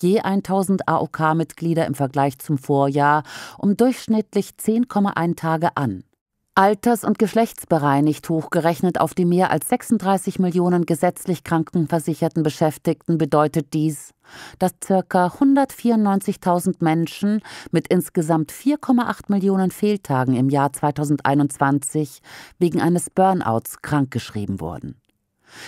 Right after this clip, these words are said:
Im Schrifttext finden Sie eine Verlinkung des Reportes an dieser Stelle.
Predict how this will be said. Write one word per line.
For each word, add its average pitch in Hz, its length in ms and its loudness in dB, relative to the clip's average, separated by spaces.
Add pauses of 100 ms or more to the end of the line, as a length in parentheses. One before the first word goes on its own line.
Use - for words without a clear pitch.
Im 226 100 2
Schrifttext - 640 -4
finden 175 300 0
Sie 165 120 0
eine 143 200 2
Verlinkung 170 480 -2
des 123 200 -4
Reportes 104 500 -4
an 113 100 -2
dieser 131 260 -4
Stelle. - 460 -10